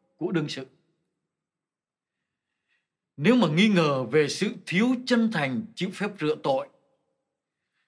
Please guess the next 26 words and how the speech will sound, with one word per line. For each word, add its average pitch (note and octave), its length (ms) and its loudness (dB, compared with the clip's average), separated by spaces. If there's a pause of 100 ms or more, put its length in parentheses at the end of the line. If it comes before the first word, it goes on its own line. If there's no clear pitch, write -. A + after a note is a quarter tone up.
(160)
thì A#2 140 -10
Đức F3+ 260 -2
Giáo F3 140 2
mục D3 340 -6 (340)
không G#3 680 2
được D#3 300 -2
chuyển A3+ 200 -2
hồ C#3+ 180 -4
sơ D3 340 -2 (480)
cho C#3 180 -4
Tòa G2 160 -14
Thánh. F#2+ 180 -16 (3000)
Còn D#3+ 180 0
điều E3 180 2
kiện E3 140 -2
thứ F#3 120 2
mười C#3+ 340 0 (920)
thì B2+ 100 -12 (220)
cần D3 460 2
sự G3 320 0 (100)
thẩm F3+ 260 -2
định E3 220 0 (760)
của E3+ 380 2 (340)
Đức E3 220 -6
Giáo F3 120 0
mục D3 240 -6